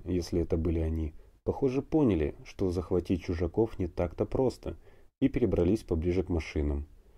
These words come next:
В доме вспыхнули огни, и все, кто был на веранде, превратились в великолепную мишень. Один из бладуанцев хотел нырнуть в безопасность кустов и клумб, но его тут же подстрелили, и он повис на перилах. Его револьвер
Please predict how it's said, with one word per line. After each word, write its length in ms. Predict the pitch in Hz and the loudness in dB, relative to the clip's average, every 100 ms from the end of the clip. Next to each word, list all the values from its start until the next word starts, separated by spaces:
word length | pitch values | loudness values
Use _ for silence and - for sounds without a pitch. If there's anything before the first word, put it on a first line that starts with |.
| _ _ _ - | _ _ _ -8
В 80 | 85 | 0
доме 260 | 120 151 110 | 2 4 0
вспыхнули 460 | - 85 - 78 | 0 -2 0 0
огни, 480 | 76 73 80 113 123 | 0 0 0 2 0
и 300 | - 87 76 | -2 -4 -4
все, 280 | - - 87 | -6 -2 -2
кто 180 | - 76 | -2 -2
был 200 | 78 80 | -2 -2
на 60 | |
веранде, 500 | 76 80 120 135 127 | -2 0 0 0 0
превратились 600 | - 123 120 - 101 95 | 0 2 0 0 -2 -2
в 40 | - | 2
великолепную 580 | 113 - 76 78 78 76 | 2 2 -4 -2 -2 -2
мишень. 460 | 78 - 80 71 - - - - _ _ _ _ _ _ _ - | -2 -4 -4 -4 -8 -20 -20 -20 _ _ _ _ _ _ _ 0
Один 260 | 90 104 | 4 6
из 100 | 90 | 6
бладуанцев 580 | 95 95 104 139 143 - | 6 6 6 2 0 -4
хотел 380 | - 78 92 82 | -4 -2 2 4
нырнуть 380 | 85 82 87 82 | 4 2 2 2
в 20 | |
безопасность 640 | 80 82 - 87 - 78 | 0 0 0 0 0 -6
кустов 500 | - 82 - 87 80 | -6 -8 -2 -2 -2
и 100 | - | -6
клумб, 360 | 82 90 110 123 - - - - | -4 0 0 0 -10 -20 -18 -2
но 100 | 110 | 2
его 220 | 123 123 | 4 2
тут 200 | - 135 | 2 2
же 120 | 110 | 2
подстрелили, 720 | - 98 - 92 82 73 69 - - | 0 0 -2 -2 0 0 -2 -8 -8
и 140 | 104 | -2
он 180 | 95 127 | 0 0
повис 400 | 107 80 85 - | -2 -2 -2 -4
на 100 | 85 | -4
перилах. 560 | 76 73 71 69 69 - - - _ _ _ _ _ 90 | -2 -2 -2 -4 -6 -12 -20 -20 _ _ _ _ _ -2
Его 180 | 90 | 4
револьвер 480 | 98 92 92 92 90 | 6 6 6 6 4